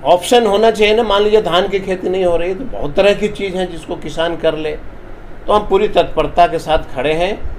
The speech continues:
और पहला लॉट में हमने पूरे बिहार में मक्के की बीज जो है करीब गया में भी नौ, साढ़े नौ सौ क्विंटल हमने भेजा है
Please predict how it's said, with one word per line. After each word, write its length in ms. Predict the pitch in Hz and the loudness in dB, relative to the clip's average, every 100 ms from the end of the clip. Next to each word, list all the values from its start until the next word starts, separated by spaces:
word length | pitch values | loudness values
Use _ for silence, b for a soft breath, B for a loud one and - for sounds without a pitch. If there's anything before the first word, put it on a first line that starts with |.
| - - - - | -10 -14 -16 -6
और 100 | 131 131 - | -6 -4 0
पहला 280 | 143 160 185 | 2 4 6
लॉट 260 | 170 156 | 6 4
में 140 | 170 165 | 2 0
हमने 220 | 143 165 | 2 -2
पूरे 300 | - 139 156 | -2 0 0
बिहार 360 | 147 123 123 | 0 0 -2
में 140 | 131 160 | -2 -2
मक्के 360 | 143 117 - 139 | -4 -6 -4 -6
की 160 | 135 | -6
बीज 240 | 110 123 123 | -8 -8 -6
जो 120 | 123 | -4
है 140 | 127 156 - | -4 -4 -8
करीब 240 | 117 117 107 | -10 -8 -6
गया 180 | 107 120 | -2 -2
में 200 | 127 120 | -2 -4
भी 80 | 131 | -4
नौ, 200 | 117 120 | -4 -4
साढ़े 260 | 120 113 | -4 -4
नौ 180 | 117 113 | -4 -6
सौ 160 | - 120 | -6 -8
क्विंटल 440 | - 107 120 120 | -6 -6 -6 -6
हमने 200 | 104 120 | -6 -6
भेजा 320 | - - 117 | -8 -4 -2
है 240 | 127 123 | -2 -4